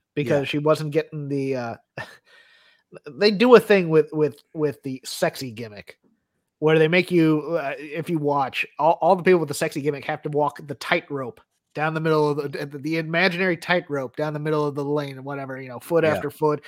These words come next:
Speaker 1: She's having problems with that. She's kind of having problems with the attitude type of thing. Um, but I think she's the money.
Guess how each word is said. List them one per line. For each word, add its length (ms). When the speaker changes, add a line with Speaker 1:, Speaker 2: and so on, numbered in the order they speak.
Speaker 1:
She's 180
having 240
problems 220
with 80
that. 180
She's 200
kind 220
of 60
having 240
problems 320
with 120
the 200
attitude 560
type 200
of 100
thing. 420
Um, 560
but 120
I 80
think 200
she's 200
the 120
money. 360